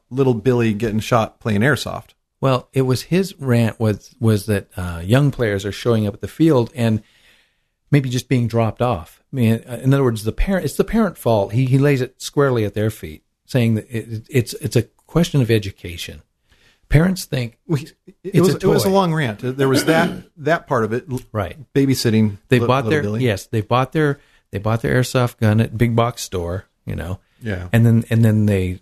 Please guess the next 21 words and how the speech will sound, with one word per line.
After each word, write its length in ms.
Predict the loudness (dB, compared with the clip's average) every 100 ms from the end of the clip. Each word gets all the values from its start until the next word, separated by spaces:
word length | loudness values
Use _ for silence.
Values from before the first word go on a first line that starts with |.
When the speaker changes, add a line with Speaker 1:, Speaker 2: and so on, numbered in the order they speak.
| -8
Speaker 2:
the 200 | -2 0
van 320 | 2 2 2
load 240 | 2 0 -2
pulls 280 | -2 0
up 260 | 0 0 -2
and 120 | -4
they, 220 | -2 -4 -8
they 120 | -8 -2
drop 300 | 0 0 -2
Billy 280 | 0 2 4
and 100 | 2
his 120 | 0 0
buddies 340 | 0 2 0
off, 360 | -2 -4 -6 _
you 160 | -6 -4
know, 320 | 0 2 2
and 200 | -2 -4
mom 220 | 0 0
takes 280 | 2 0 0
off 300 | -2 -2 0
and, 240 | -2 -2